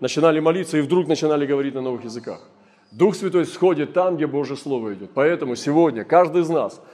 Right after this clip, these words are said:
должен взвинтиться, чтобы исполняться. Ты должен напрягаться. Вы знаете, чтобы, ну, у тебя был пресс, чтобы ты мог,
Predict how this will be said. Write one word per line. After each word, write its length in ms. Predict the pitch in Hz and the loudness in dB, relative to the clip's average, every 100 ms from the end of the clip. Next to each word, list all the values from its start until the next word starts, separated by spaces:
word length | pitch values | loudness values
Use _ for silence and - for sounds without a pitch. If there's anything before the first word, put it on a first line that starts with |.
| - | -20
должен 380 | - 147 175 185 | 2 4 4 4
взвинтиться, 1160 | 156 113 147 196 202 190 - 254 220 - - - - - _ _ 185 - - - 269 - - - - - - | 0 -4 -2 0 0 -2 -4 -4 -4 -8 -14 -16 -18 -20 _ _ -20 -18 -18 -16 -16 -16 -16 -16 -16 -16 -12
чтобы 380 | - - 190 220 | 0 4 6 4
исполняться. 1200 | 226 - - 226 208 226 240 254 196 - - 110 - - - - | 0 -4 0 4 6 4 4 4 2 -6 -12 -12 -14 -20 -20 -2
Ты 120 | 170 | 4
должен 340 | 214 208 214 | 6 6 4
напрягаться. 1400 | 208 202 196 196 143 120 269 240 170 - - - 80 - _ _ _ - - | 2 0 -4 -6 -8 0 2 2 -4 -8 -20 -16 -16 -16 _ _ _ -20 -4
Вы 100 | 156 | 6
знаете, 320 | 233 233 160 | 6 6 0
чтобы, 500 | - 196 175 180 151 - - _ _ _ | 2 4 6 4 2 -6 -20 _ _ _
ну, 500 | 180 165 104 - - _ _ - | 4 4 2 -8 -20 _ _ -8
у 80 | |
тебя 260 | 151 180 190 | 2 6 6
был 160 | 160 151 | 4 -4
пресс, 460 | 170 247 - - _ _ _ _ _ | -4 -6 -8 -14 _ _ _ _ _
чтобы 240 | - 156 160 | -4 0 2
ты 80 | 175 | 4
мог, 260 | 180 143 | 4 2